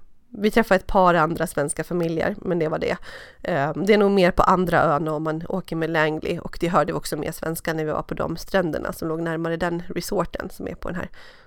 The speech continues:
vulkanön då. Så det är väl sånt som är både liksom, du vet, positivt, kittlande och samtidigt lite, ah, så här, det skulle kunna vara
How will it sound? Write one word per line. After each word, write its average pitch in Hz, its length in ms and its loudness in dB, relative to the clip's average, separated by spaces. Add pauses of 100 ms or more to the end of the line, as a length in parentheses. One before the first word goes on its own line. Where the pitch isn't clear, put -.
vulkanön 165 920 -4
då. - 80 -8 (600)
Så - 100 2
det 247 100 6
är - 40 8
väl 392 100 8
sånt 214 200 6
som 202 120 2
är 202 80 6
både 175 280 4
liksom, 165 320 2 (320)
du 180 60 -4
vet, - 300 0
positivt, - 720 0 (220)
kittlande 214 760 0 (240)
och 247 100 0
samtidigt 240 400 4
lite, - 220 0 (100)
ah, 320 180 8 (760)
så - 60 8
här, - 340 0 (240)
det 311 100 0
skulle 359 280 -2
kunna 285 180 0
vara 254 220 2